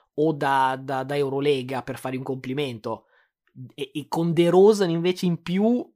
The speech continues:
ti giochi il titolo? Ecco, se Magic avesse detto: "No, no,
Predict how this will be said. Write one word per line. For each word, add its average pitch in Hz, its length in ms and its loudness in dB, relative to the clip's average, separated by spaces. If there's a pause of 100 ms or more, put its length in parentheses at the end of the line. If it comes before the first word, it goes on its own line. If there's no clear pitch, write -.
ti 156 120 -10
giochi 147 280 -2
il 156 80 -8
titolo? 160 640 -2 (200)
Ecco, - 280 -12
se 165 180 -4
Magic 214 320 0
avesse 202 220 0
detto: 175 300 -2
"No, 165 140 0
no, 151 360 -2